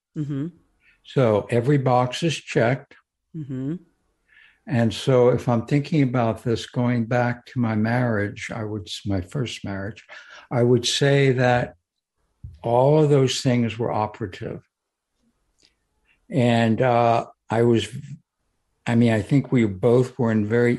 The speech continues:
Speaker 2: egotistical positions with one another.
Speaker 1: Yeah.
Speaker 2: And that egotistical position is very, very resistant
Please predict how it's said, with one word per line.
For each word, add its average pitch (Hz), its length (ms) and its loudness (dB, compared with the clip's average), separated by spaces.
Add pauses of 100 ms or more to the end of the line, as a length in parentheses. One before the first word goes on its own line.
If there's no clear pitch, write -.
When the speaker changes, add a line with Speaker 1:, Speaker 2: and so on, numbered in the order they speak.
Speaker 2:
egotistical 123 880 -2
positions 120 800 -2
with 123 260 -8
one 123 180 0
another. 120 540 -2 (320)
Speaker 1:
Yeah. 131 280 -10 (480)
Speaker 2:
And 110 140 0
that 117 240 0
egotistical 139 1040 2
position 127 720 -2
is 113 200 -4
very, 110 840 0
very 104 680 2
resistant 104 1040 -2